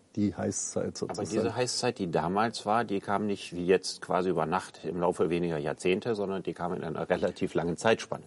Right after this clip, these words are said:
Speaker 1: Über Zehntausende oder Hunderttausende von Jahren und ohne menschliches Zutun
Speaker 2: Mhm.
Speaker 1: natürlich, weil der Homo sapiens damals noch nicht existierte. Aber, und das ist eben das Entscheidende,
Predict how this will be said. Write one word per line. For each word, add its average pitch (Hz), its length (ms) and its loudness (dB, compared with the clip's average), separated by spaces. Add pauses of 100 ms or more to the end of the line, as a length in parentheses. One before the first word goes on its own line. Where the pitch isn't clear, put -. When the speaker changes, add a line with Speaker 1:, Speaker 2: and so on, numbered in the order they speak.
Speaker 1:
Über 107 400 4
Zehntausende 104 1200 6
oder 95 180 2
Hunderttausende 98 800 2
von 98 220 2
Jahren 104 400 4
und 104 100 8
ohne 104 260 8
menschliches 98 600 4
Zutun 107 400 4
Speaker 2:
Mhm. 98 60 4
Speaker 1:
natürlich, 101 580 6 (580)
weil 101 100 6
der 95 120 8
Homo 98 220 8
sapiens 98 500 4
damals 98 260 4
noch 98 140 4
nicht 98 180 2
existierte. - 1040 4
Aber, 113 640 6
und 107 200 2
das - 120 -2
ist 110 140 -2
eben 107 160 4
das 92 160 0
Entscheidende, 110 840 4